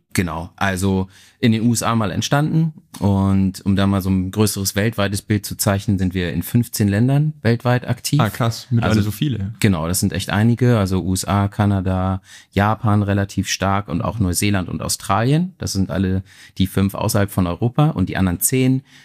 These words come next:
Speaker 1: sind alle innerhalb von Europa. Die meisten natürlich irgendwie mit Bergen, genau, und da sind wir ja irgendwo in, einfach in allen Ländern, Skandinavien, überall, U K, Frankreich, natürlich Schweiz,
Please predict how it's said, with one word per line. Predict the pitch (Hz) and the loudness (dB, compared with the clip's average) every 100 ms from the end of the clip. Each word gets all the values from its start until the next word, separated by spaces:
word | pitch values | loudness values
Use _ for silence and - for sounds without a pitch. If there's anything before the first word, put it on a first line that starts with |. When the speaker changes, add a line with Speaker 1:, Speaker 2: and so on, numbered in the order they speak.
| - | -4
Speaker 1:
sind | 92 | -2
alle | 69 92 | 0 0
innerhalb | - 90 85 78 | 2 0 0 -4
von | - 73 | -4 -6
Europa. | 80 - - 87 92 - | -6 -10 -8 -8 -8 -2
Die | 92 | 2
meisten | 95 107 - 98 | 2 0 0 0
natürlich | 95 98 92 | 0 0 0
irgendwie | - 87 | -2 -2
mit | 87 85 | -2 0
Bergen, | 85 98 123 143 160 - - _ | 0 0 2 2 2 -2 -20 _
genau, | - 85 73 | 0 0 0
und | 76 90 | 0 0
da | 95 98 98 98 82 | 2 2 2 0 -2
sind | 95 92 92 | -2 0 2
wir | 95 87 92 90 - | 0 0 -2 -2 -6
ja | 98 | -10
irgendwo | - 92 87 65 | -2 0 0 -2
in, | 85 | -4
einfach | - 87 92 85 | -4 -6 -4 -2
in | - | -2
allen | 90 82 | -2 -2
Ländern, | 85 82 | -4 -4
Skandinavien, | 78 110 110 92 90 92 92 87 80 | -2 2 2 2 2 0 0 0 0
überall, | 85 82 - 85 87 87 | -2 -2 -2 -2 -2 0
U | 117 | -2
K, | - 92 87 87 85 85 - - - | -2 -2 0 0 -2 -4 -10 -20 -16
Frankreich, | - - 82 85 71 73 73 82 - - | -6 -2 -2 -4 -4 -2 -2 -4 -6 -4
natürlich | 85 - 95 87 - | -4 0 0 0 -4
Schweiz, | - 78 80 78 - | -6 -4 -2 -2 -4